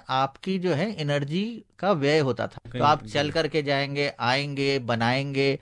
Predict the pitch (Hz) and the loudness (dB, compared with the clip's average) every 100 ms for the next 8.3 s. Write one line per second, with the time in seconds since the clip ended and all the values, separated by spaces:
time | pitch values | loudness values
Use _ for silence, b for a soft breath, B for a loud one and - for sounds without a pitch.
0 | b b 180 190 190 202 185 175 185 175 | b b -6 -4 -2 -4 -2 0 0 -2
1 | 185 202 196 - 151 147 214 196 170 185 | 0 -2 -2 0 0 0 -4 0 0 0
2 | 185 165 147 165 175 147 - 160 160 165 | -2 -4 -2 -2 0 -2 -4 -4 -2 0
3 | 156 214 160 160 135 120 123 110 113 - | 0 0 0 0 0 -2 -4 -4 -10 -4
4 | 131 139 160 170 170 202 196 175 135 117 | 0 0 -2 -2 2 2 2 2 0 0
5 | 135 131 120 123 131 143 165 147 123 135 | -2 0 0 0 -2 -2 -2 0 0 0
6 | 143 160 147 131 127 143 151 151 165 151 | 0 0 0 0 0 -2 -6 -6 -4 -4
7 | 127 151 139 127 135 127 - 120 110 101 | -4 -4 -4 -4 -2 -4 -4 -6 -6 -6
8 | 117 104 113 | -6 -6 -8